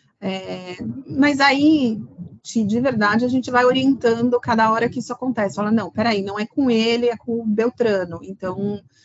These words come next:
a gente vai trabalhando dessa forma. A gente tem os escopos bem definidos, mas muita coisa se sobrepõe, né? No, no dia a dia, e a gente bem sabe disso, né? Tem as caixinhas, mas as caixinhas, elas,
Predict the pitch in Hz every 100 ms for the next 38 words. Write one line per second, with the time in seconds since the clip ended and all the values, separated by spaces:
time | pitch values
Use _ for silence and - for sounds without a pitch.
0 | _ _ _ 196 202 208 214 214 220 214
1 | 220 220 233 277 - 196 185 185 208 294
2 | - - 285 330 233 - 208 214 196 196
3 | 196 - 208 320 220 214 226 240 233 254
4 | 285 359 - 269 _ 220 214 202 - 214
5 | - 202 196 196 - 170 165 170 214 196
6 | 190 170 175 - - 226 220 202 226 214
7 | 190 214 233 202 190 - 208 214 214 202
8 | 202 185 180 190 185 185 208 220 - 208
9 | - - 302 269 233 233 220 226 214 233
10 | 233 226 226 226